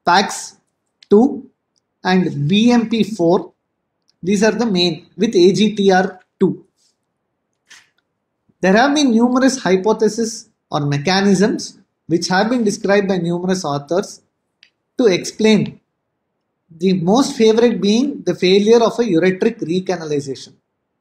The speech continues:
The other described are the failure of the normal development of the renal pelvis, and abnormal innervation, impaired smooth muscle differentiation, fibrosis,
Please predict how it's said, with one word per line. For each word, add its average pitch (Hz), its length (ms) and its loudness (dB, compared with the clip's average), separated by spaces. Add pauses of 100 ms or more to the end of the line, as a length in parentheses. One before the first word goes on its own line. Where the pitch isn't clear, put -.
(720)
The 175 120 0
other 202 360 2
described 208 640 0
are 180 120 -4
the 175 140 -6
failure 196 360 2
of 190 140 -6
the 180 200 -4 (220)
normal 175 380 -2
development 185 500 -2
of 180 120 -8
the 165 80 -4
renal 175 340 -2
pelvis, 170 540 -4 (440)
and 180 160 -4
abnormal 196 640 0 (400)
innervation, 196 840 0 (160)
impaired 202 460 0
smooth 202 340 -4
muscle 196 260 -2
differentiation, 170 840 -6 (280)
fibrosis, 185 800 -2